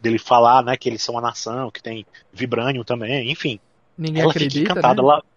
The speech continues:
Speaker 2: Eles não
Speaker 1: ela
Speaker 2: acreditam.
Speaker 1: inclusive pede pra ir até ele, né, quando eles vão atrás da Riri, ela vai lá, e tem todo aquele momento que parece até que eles tão meio que flertando, o
Speaker 2: Eu,
Speaker 1: Namor parece até que tá meio que
Speaker 2: eu pensei isso
Speaker 1: flertando
Speaker 2: também.
Speaker 1: com ela, né, dá um...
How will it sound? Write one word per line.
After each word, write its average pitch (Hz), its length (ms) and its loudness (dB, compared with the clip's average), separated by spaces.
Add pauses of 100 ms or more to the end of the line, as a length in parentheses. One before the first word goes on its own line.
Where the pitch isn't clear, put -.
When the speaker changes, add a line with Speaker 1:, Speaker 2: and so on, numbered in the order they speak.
(100)
Speaker 2:
Eles 143 180 -14
não 151 100 -12
Speaker 1:
ela 147 80 2
Speaker 2:
acreditam. 180 240 2
Speaker 1:
inclusive 170 360 2
pede 147 420 4
pra 143 240 4
ir 139 100 2
até 135 380 2
ele, 165 260 0
né, 135 140 -4
quando 127 220 -8
eles 123 180 -6
vão 123 120 -4
atrás 117 320 0 (680)
da 113 220 0
Riri, 117 280 -2
ela 120 160 4
vai 110 340 2
lá, 117 280 0
e - 40 -4
tem - 120 -14
todo 147 120 -4
aquele 160 160 -2
momento 139 220 -6
que - 140 -16
parece 127 220 0
até 170 140 0
que 220 120 0
eles 196 180 0
tão 165 200 0
meio 151 200 2
que - 80 -16
flertando, 143 560 -2 (420)
o 117 40 -10
Speaker 2:
Eu, 131 60 -4
Speaker 1:
Namor 151 240 2
parece 123 220 -4
até 139 40 0
que - 60 -12
tá 160 100 4
meio 151 180 2
que 123 280 -4
Speaker 2:
eu 139 120 -4
pensei 160 340 -2
isso 143 100 0
Speaker 1:
flertando 151 180 2
Speaker 2:
também. 135 140 -4
Speaker 1:
com 123 80 2
ela, 165 180 6
né, 143 160 -2
dá 131 140 0
um... 135 80 -10